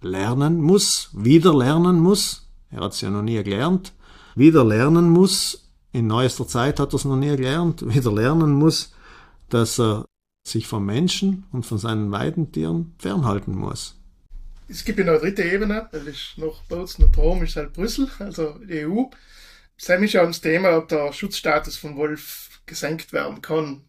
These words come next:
Speaker 2: muss, soll. Gibt's da irgendeine Chance, dass das passiert?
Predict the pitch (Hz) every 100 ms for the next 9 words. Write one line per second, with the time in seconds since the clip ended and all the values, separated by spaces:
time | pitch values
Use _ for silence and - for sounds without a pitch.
0 | - 156 165 156 - - - - - 160
1 | 170 165 _ _ _ _ _ - 214 -
2 | 175 185 226 160 156 208 - - 160 160
3 | 165 160 - - 156 226 -